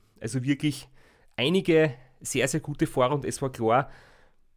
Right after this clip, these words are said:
niemand von denen hat bis jetzt ein Ram gewonnen, das heißt, es wird definitiv einen neuen Sieger geben. Aber der Pierre wird's meiner <laughs> Meinung nach nicht werden, hab ich geglaubt. <laughs> Und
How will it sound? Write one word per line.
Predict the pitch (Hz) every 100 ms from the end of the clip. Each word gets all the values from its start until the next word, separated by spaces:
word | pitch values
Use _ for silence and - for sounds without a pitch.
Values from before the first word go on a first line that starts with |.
| _ _ _ _ _ _ _ -
niemand | 151 170 196
von | 180
denen | 147 131 147
hat | 139
bis | 139
jetzt | 135 117 - -
ein | 131
Ram | 120 107 120
gewonnen, | 139 127 120 156
das | 135
heißt, | 135 127
es | -
wird | 143 -
definitiv | 110 - 131 147 -
einen | 131 127
neuen | 110 123
Sieger | - 143 143
geben. | 131 104 104 92 _ _ _ _ _
Aber | 107 107
der | 131
Pierre | - 113 131
wird's | 143 131 131
meiner | 117 160
<laughs> | 156
Meinung | 147
nach | 147 143 139
nicht | 123 127
werden, | 123 113
hab | 127
ich | 123
geglaubt. | 113 98 - - - - - - 135
<laughs> | 135 151 - 165 143
Und | 165 151 -